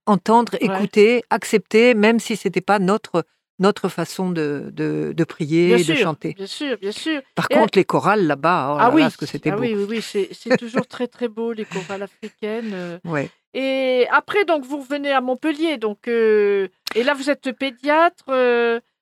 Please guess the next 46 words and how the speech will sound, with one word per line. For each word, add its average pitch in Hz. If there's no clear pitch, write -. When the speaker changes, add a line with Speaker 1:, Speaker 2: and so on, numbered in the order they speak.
Speaker 2:
euh, 220
vous 214
êtes 240
toujours 254
sur 240
la 233
séropositivité ? 240
Speaker 1:
Oui, 214
alors 185
quand 220
je -
suis 226
arrivée 196
à 180
Montpellier, 170
bah, 202
il 175
a 160
fallu 180
que 170
je -
refasse 185
tout 214
mon 170
Speaker 2:
Ouais, 147
Speaker 1:
cursus, 214
parce 208
Speaker 2:
ouais. 196
Speaker 1:
que, -
euh, 139
les 165
vingt, 156
les 160
vingt 165
années 165
que 143
j'avais 143
passées 156
en 156
Afrique, 185
euh, 143
ne 156
comptaient 156
Speaker 2:
Ah 160
oui. 240
Speaker 1:
absolument, 175